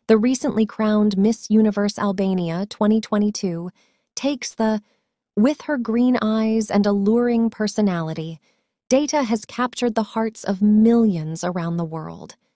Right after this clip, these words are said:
She's not only a beauty pageant winner, but also a certified cosmetologist. Ava Murati, an actress and T V host,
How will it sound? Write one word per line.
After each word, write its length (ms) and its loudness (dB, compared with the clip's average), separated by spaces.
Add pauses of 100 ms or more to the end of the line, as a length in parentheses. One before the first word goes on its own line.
(140)
She's 200 0
not 180 4
only 280 4
a 40 4
beauty 380 2
pageant 420 -6
winner, 380 -8 (260)
but 140 2
also 380 4
a 40 2
certified 640 0
cosmetologist. 1120 -2 (800)
Ava 260 4
Murati, 680 2 (240)
an 160 6
actress 520 0
and 160 2
T 220 -2
V 200 0
host, 500 -6